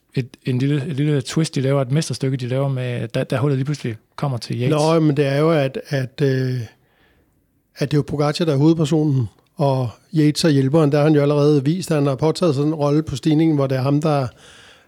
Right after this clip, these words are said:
Speaker 2: der laver, øh, den udskilling, hvor, hvor de bedste kommer til at sidde alene. Og, øh, og så Pogacar, han, øh, han lige, øh, bytter rollerne om. Og, øh, og som jeg ser det, der, øh,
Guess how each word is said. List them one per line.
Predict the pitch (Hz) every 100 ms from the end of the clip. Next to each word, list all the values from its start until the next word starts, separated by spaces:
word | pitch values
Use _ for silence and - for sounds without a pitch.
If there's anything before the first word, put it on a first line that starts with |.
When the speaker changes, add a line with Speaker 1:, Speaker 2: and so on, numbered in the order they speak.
| -
Speaker 2:
der | 143
laver, | 139 156 151 165
øh, | 147 131 127 127 -
den | 160
udskilling, | 160 147 - 156 139
hvor, | 127 127 113 - _ _ _ _ _ -
hvor | 143 131 127
de | 127 131
bedste | 156 139 156
kommer | 143 127
til | 143
at | 123
sidde | 147 143 180
alene. | 139 143 160 190 - - - - - -
Og, | 190 139 135 131 131
øh, | 127 123 120 110 _ _ _ _ _ _ -
og | 151
så | - 156 160 151 -
Pogacar, | 160 151 143 143 175
han, | 139 147 151
øh, | 151 139 131 131 131 120 -
han | - 143
lige, | 143 156 156 - _ - -
øh, | 208 170 135
bytter | 165 143
rollerne | 131 139 160 143
om. | 160 220 - - - - -
Og, | 143 135 135 135
øh, | 135 233 -
og | 139
som | 147
jeg | 156 170
ser | 196 180
det, | 170 156
der, | 160 165 160 139 135
øh, | 127